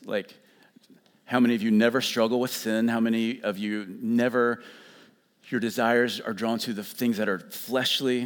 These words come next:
that are not God-honoring? No, we, we saw that in Romans seven. We all deal with this, this battle. But primarily, where are your affections?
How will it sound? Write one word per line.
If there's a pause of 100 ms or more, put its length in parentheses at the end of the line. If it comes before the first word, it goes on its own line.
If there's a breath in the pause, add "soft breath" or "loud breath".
that
are
not
God-honoring?
No, (120)
we,
we
saw
that
in
Romans
seven.
We
all
deal
with
this,
this
battle. (760 loud breath)
But
primarily,
where
are
your (300 loud breath)
affections?